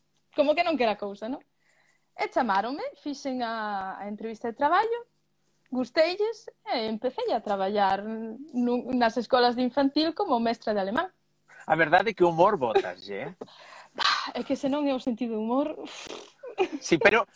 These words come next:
Speaker 2: pero, o, o, digo, os alemáns que, que dice, dice deles que non teñen sentido de humor, si o
Speaker 1: No.
Speaker 2: teñen, non?
Speaker 1: Sí,
Speaker 2: Si o teñen, é moito.
Speaker 1: sí, é moito, son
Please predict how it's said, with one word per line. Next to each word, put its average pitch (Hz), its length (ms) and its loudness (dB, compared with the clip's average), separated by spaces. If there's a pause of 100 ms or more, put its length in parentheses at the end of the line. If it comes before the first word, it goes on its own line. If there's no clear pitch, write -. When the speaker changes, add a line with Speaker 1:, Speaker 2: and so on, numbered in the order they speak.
(120)
Speaker 2:
pero, 233 240 2 (400)
o, 220 80 -4
o, 208 80 -10 (160)
digo, 185 240 -4
os 180 160 -8
alemáns 196 480 -6
que, 151 160 -10
que 135 160 -12
dice, 147 480 -8
dice 151 320 -6
deles 143 320 -8
que 127 80 -10
non 135 240 -12
teñen 127 400 -6
sentido 123 400 -8
de - 20 -10
humor, 147 220 -2
si 156 160 2
o 135 80 2
Speaker 1:
No. - 80 -12
Speaker 2:
teñen, 120 240 0 (160)
non? 196 80 -6 (240)
Speaker 1:
Sí, - 400 -4
Speaker 2:
Si - 80 6
o 208 80 6
teñen, 202 400 4
é 196 80 0
moito. 175 320 2
Speaker 1:
sí, 214 640 6
é 233 160 6
moito, 247 320 4
son 240 160 -4